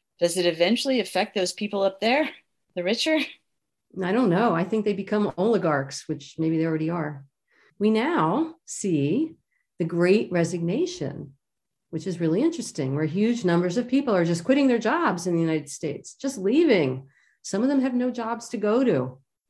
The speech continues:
Speaker 2: Workers are demanding more. They've just had it. I think the pandemic has made it really clear to them how they've been mistreated.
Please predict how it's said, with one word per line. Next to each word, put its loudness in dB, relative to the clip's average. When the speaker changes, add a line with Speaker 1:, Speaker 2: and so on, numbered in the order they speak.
Speaker 2:
Workers 2
are 0
demanding 2
more. -2
They've 0
just -2
had 0
it. 4
I 0
think -2
the 0
pandemic 0
has 0
made 0
it -2
really 2
clear 0
to 0
them -2
how -4
they've -2
been 0
mistreated. -6